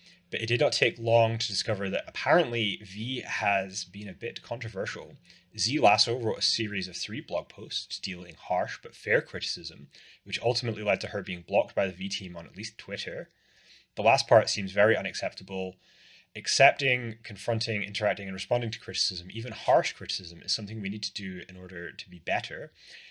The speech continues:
And I don't read Z's post as crossing the line into vindictive. As a side note, if you read my blog and don't read hers, you should. The other large criticism I see is that V and its creator overpromise and underdeliver. And yes,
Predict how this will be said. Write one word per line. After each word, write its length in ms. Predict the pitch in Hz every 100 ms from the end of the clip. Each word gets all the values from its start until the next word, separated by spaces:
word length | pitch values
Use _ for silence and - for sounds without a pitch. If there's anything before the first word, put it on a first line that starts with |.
| - _
And 300 | 92 92 92 95
I 80 | 98
don't 220 | 110 127
read 200 | 113 98
Z's 260 | 92 107 104
post 320 | 104 98 92
as 100 | 92
crossing 340 | - 92 -
the 80 | 92
line 160 | 87 85
into 180 | 82 87
vindictive. 680 | 85 78 - - 65 117 _ _ - -
As 160 | 143
a 40 | 117
side 260 | - 151
note, 220 | 101 95 -
if 180 | 107 95
you 140 | 98 92
read 200 | 143 156
my 160 | 139
blog 440 | 139 110 95 95 - _
and 180 | 104 90
don't 220 | 104 101
read 180 | 98 101
hers, 440 | - 90 90 - - _ _ _
you 120 | - 156
should. 300 | 190 - - _ _ _ - - - -
The 80 |
other 200 | - 151
large 300 | 156 131 120
criticism 420 | - 101 110 107 107
I 60 |
see 420 | 98 - 107 101 98
is 160 | 104 90
that 140 | 92
V 180 | 92 139
and 80 | 151
its 80 | -
creator 640 | - 113 110 98 101 95 - _ _ -
overpromise 640 | 117 139 - 104 98 104
and 100 | 101
underdeliver. 640 | 80 82 92 165 214 101 - _ - - -
And 120 | 113
yes, 360 | 214 180 -